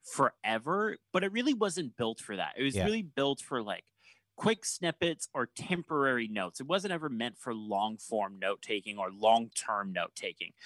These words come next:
Speaker 1: So basically, anything that I wanna keep around for a long period of time, that goes into Craft. It gets filed away. It gets, it's, it's put into a separate folder. I really need to make a video on this. I just haven't had time yet.
Speaker 2: Yeah.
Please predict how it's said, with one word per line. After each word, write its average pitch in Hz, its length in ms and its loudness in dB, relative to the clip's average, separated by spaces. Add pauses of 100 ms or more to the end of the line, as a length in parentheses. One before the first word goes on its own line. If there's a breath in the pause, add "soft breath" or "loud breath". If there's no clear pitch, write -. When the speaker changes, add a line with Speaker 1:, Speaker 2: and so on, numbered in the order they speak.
(240 loud breath)
Speaker 1:
So - 160 6
basically, 196 540 4
anything 226 380 4
that 190 120 6
I 165 60 6
wanna 143 240 4
keep - 360 0
around 123 340 6
for 139 120 4
a 107 80 8
long 107 300 6
period 127 340 4
of 101 80 -10
time, 113 380 4 (120)
that 127 240 4
goes 151 200 2
into 123 160 0
Craft. 107 560 4
It - 100 -6
gets - 220 -6
filed 117 360 6
away. 98 360 4
It 92 80 -4
gets, - 240 -8 (100)
it's, - 220 -6 (380 loud breath)
it's - 160 0
put 160 220 4
into 156 300 2
a 123 60 6
separate 123 340 2
folder. 101 480 0
I 131 60 6
really 202 200 8
need 185 120 2
to 156 60 2
make 135 200 2
a 110 40 -2
video 107 360 4
on 95 160 4
this. 92 180 -4
I 107 100 2
just - 180 -6
haven't 104 180 -2
had 92 160 -4
time 127 260 2
yet. 90 220 0 (100)
Speaker 2:
Yeah. 92 260 0